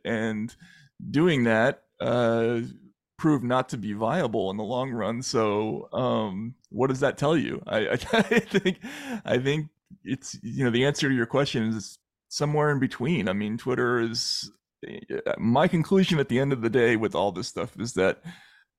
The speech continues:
whenever you have owners with these platforms, no matter what happens, in, uh, eventually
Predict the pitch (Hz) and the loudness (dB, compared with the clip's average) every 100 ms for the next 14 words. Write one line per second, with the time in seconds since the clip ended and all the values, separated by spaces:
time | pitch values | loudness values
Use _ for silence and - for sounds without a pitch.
0 | _ _ _ - _ _ - 95 135 180 | _ _ _ -20 _ _ -6 0 4 4
1 | 202 180 139 131 135 139 147 151 - - | 6 4 4 4 4 2 2 0 -2 -6
2 | _ - 135 131 147 135 127 147 143 139 | _ -4 -2 -2 0 0 0 -4 -4 -4
3 | 143 - - _ _ _ _ - 131 147 | -4 -8 -10 _ _ _ _ -2 2 4
4 | 156 139 139 135 120 117 101 104 98 - | 6 4 4 4 2 2 -2 -2 -6 -4
5 | 117 110 104 - 120 - _ _ _ _ | -2 0 -4 -2 -4 -4 _ _ _ _
6 | 127 131 139 143 - 110 104 98 104 | -2 2 2 2 0 2 2 2 0